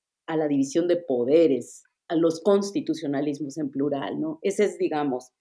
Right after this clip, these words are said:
una manera muy, eh, recurrente de ver el siglo diecinueve.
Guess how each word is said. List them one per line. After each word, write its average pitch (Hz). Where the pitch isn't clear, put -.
una 180
manera 175
muy, 180
eh, 151
recurrente 185
de 143
ver 147
el 147
siglo 156
diecinueve. 151